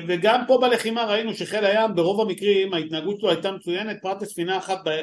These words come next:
ביום הראשון שהצליחה לחדור אותו שעמד דרך זיקים עם כוח אחרי זה, אבל ב-, בסך הכל אתה רואה חיל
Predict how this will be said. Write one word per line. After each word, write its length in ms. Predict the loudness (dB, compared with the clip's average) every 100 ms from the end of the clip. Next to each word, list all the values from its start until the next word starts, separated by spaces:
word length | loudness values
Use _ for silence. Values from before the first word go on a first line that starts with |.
| -2
ביום 240 | -2 -2
הראשון 300 | -4 -4 -6
שהצליחה 380 | -6 -6 -4 -2
לחדור 360 | -4 0 2 2
אותו 160 | -4
שעמד 360 | -6 -4 -4 -2
דרך 220 | -2 -4
זיקים 380 | -10 -8 -6 -4
עם 100 | -2
כוח 240 | -2 -4
אחרי 200 | -6 -6 -6
זה, 140 | -6
אבל 160 | -4 -4 -4
ב-, 240 | -8 -6
בסך 280 | -8 -4 -6
הכל 240 | -2 -2
אתה 160 | 0 -2
רואה 180 | -2 -4
חיל 460 | -2 0 2 0